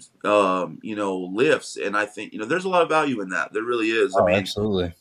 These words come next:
Speaker 1: there, there's not, there's not a set formula, in my opinion, that says this is what you have to do. You know, there's definitely certain, like, training principles that you kinda wanna follow, but how you get there,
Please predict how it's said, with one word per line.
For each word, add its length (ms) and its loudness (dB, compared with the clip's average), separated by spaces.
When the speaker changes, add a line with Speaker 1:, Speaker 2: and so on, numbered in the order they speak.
Speaker 1:
there, 220 -2
there's 300 -2
not, 480 2
there's 220 -12
not 160 -4
a 60 -4
set 600 0
formula, 840 0
in 140 -2
my 160 2
opinion, 360 -6
that 140 -6
says 320 2
this 160 -8
is 80 -14
what 140 -2
you 120 -6
have 360 -4
to 100 -12
do. 440 -6
You 140 -10
know, 160 -6
there's 240 -4
definitely 400 -2
certain, 520 -8
like, 180 -2
training 400 -2
principles 600 0
that 140 -2
you 80 -10
kinda 240 0
wanna 240 -2
follow, 460 2
but 360 -2
how 160 2
you 180 -2
get 320 -8
there, 420 -6